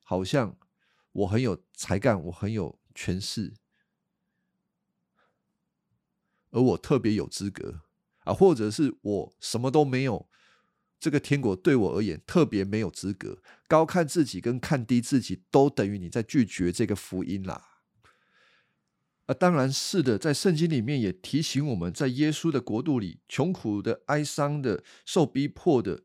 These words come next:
高过那些富有的、受人肯定的、自满自足的，首先的要成为末后的。啊，为什么会这样子呢？啊，跟我前面讲的其实没有冲突，而是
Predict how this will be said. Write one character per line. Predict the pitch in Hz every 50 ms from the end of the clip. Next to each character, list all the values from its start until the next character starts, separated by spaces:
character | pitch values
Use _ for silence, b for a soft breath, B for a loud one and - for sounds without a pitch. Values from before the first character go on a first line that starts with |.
| _
高 | _ 160 151 156 160
过 | 151 175 156 143
那 | 147 139
些 | 131 - 135
富 | 131 - - - 175 135 110
有 | 101 82 82
的、 | 78 95 87
受 | - - - 139
人 | 117 104 107
肯 | 107 - 92 87 82
定 | - 131 117
的、 | 101 92 80
自 | - - - - 151 120 101 82
满 | 71 73 76 64 58 60 62
自 | - - 143 123 104 92
足 | - - - 80 80 90
的， | 92 - - 123 92 - - _ _ b b b b b b b b b b b b b b b b b b _ _ _ _
首 | - - 139 123 117
先 | - - 175 156
的 | 156 147
要 | 151 135
成 | - - - 131
为 | 120 117
末 | 131 135 117
后 | 104 - - 113 92
的。 | 80 - - - _ _ _ _ _ _ _ _
啊， | - 139
为 | 165 208 220 196
什 | - - 120
么 | 104
会 | 117 156 151 -
这 | - -
样 | 165 131 123
子 | 113 - 113
呢？ | 110 110 107 107 110 107 - _ _ _ _ _ _ _ _ _ _ _ _ _ _ _ _ _ _ _ _
啊， | - 117 - - _ _ _ _
跟 | 202 202 214
我 | 190 147 117
前 | - - 143
面 | 156 180 156 123
讲 | - 92 92
的 | 98
其 | 92 - - 135
实 | 127 - 104
没 | 101 98 98 101 110
有 | 123 95 -
冲 | - - - 104 101 107
突， | - - - - - - _ _
而 | 104 107 113 123
是 | 123 - - - 170 143 117 95 -